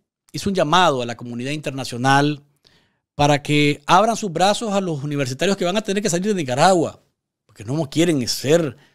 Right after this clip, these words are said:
parte de una escuela, una doctrina, eh, político-partidaria, totalitarista.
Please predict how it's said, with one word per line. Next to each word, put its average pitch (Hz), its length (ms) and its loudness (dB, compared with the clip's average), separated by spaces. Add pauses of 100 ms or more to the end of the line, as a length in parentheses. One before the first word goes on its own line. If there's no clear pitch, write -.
(160)
parte 151 320 2
de 127 120 0
una 143 140 -2
escuela, 151 320 0
una 147 180 2
doctrina, 151 680 0 (360)
eh, 110 360 -4 (120)
político-partidaria, 127 1300 2 (400)
totalitarista. 131 1000 2